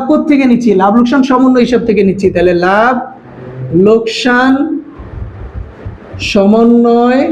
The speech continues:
হিসাব, এটা লিখে আমরা একটা আন্ডারলাইন করে দিলাম, লাভ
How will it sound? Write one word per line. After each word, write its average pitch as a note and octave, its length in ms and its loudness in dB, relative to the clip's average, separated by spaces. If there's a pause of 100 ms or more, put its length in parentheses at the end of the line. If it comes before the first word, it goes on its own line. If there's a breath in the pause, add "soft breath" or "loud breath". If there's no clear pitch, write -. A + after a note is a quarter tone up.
(1040)
হিসাব, A3 440 0
এটা F#3+ 240 2
লিখে B3+ 380 2
আমরা C4 240 2
একটা B3+ 180 -2
আন্ডারলাইন A#3+ 360 2
করে B3 180 4
দিলাম, B3+ 300 2 (580)
লাভ G3 440 2